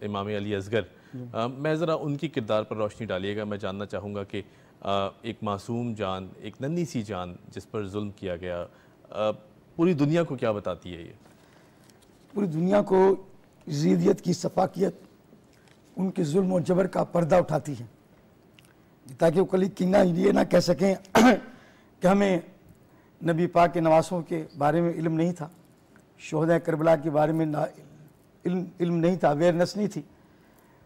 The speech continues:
Speaker 2: मौला हुसैन ने जब प्यास की शिद्दत बढ़ गई तो जनाब रबाब सलामुल्लाह अलैहा ने कहा कि असगर बड़ा प्यासा है,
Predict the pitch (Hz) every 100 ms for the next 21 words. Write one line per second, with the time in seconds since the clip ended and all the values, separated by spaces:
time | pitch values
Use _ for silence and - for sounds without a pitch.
0 | _ - 175 247 262 254 254 262 254 -
1 | - _ _ _ _ _ _ _ _ _
2 | _ - 156 - 190 214 247 - 190 214
3 | 160 208 180 139 - - _ _ _ _
4 | _ _ _ _ _ _ _ _ _ 170
5 | 156 175 185 190 185 - - - _ _
6 | _ _ _ _ _ _ _ _ _ 151
7 | 156 175 170 - 175 165 160 160 151 156
8 | 156 143 - _ _ _ _ _ _ -
9 | _ _ _ _ _ _ _ _ _ _
10 | _ _ _ _ _ _ _ _ _ -
11 | 180 170 175 165 165 170 170 160 156 147
12 | 131 143 117